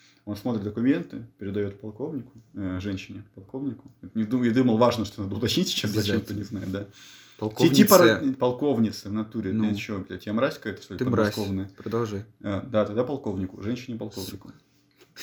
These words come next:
Speaker 1: И пока он подписывает, он говорит: "А пили-, пищал-то ты
Speaker 2: А
Speaker 1: чё?
Speaker 2: пили-, пили-
Speaker 1: Пищал-то чё?" Я такой: "Да не знаю".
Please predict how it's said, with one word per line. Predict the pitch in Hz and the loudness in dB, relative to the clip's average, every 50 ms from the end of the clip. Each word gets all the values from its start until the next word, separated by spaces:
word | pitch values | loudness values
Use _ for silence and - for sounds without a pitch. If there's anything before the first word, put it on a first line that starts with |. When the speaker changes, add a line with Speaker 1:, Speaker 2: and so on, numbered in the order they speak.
| - - - _ _ - - - - - - - - 117 | -14 -14 -16 _ _ -20 -20 -20 -16 -12 -12 -12 -10 -4
Speaker 1:
И | 120 123 131 135 | 2 6 6 6
пока | 131 135 139 139 - 185 | 8 6 4 4 4 4
он | 165 135 120 | 4 4 4
подписывает, | 123 123 120 - - 220 233 233 - 165 120 113 123 | 2 0 0 0 -2 -2 -2 -2 -2 -2 0 0 0
он | 117 | 0
говорит: | 117 120 107 98 - - _ _ - | 2 0 0 0 -4 -14 _ _ -2
"А | 143 214 | -2 -2
пили-, | - - - 214 220 240 226 - - - | -2 -2 0 2 2 2 2 0 -10 -8
пищал-то | - 190 - 233 220 196 202 143 - | -4 0 2 4 4 4 2 0 -2
ты | - 113 | -2 -2
Speaker 2:
А | |
Speaker 1:
чё? | - - 117 | 0 2 4
Speaker 2:
пили-, | 98 196 185 | 6 6 6
пили- | 185 - _ - 147 160 - - _ _ - | 4 0 _ -4 -4 -4 -4 -6 _ _ -6
Speaker 1:
Пищал-то | 156 143 - 208 190 - 143 117 | -4 0 2 2 2 2 -2 -4
чё?" | - - 127 | -4 -2 2
Я | 104 131 139 | 4 4 4
такой: | 135 139 - - 120 110 | 4 2 -2 -2 -2 -2
"Да | 110 120 160 175 | 2 2 2 4
не | 190 202 190 | 4 2 0
знаю". | 180 196 226 247 233 196 - | 0 0 2 2 2 2 0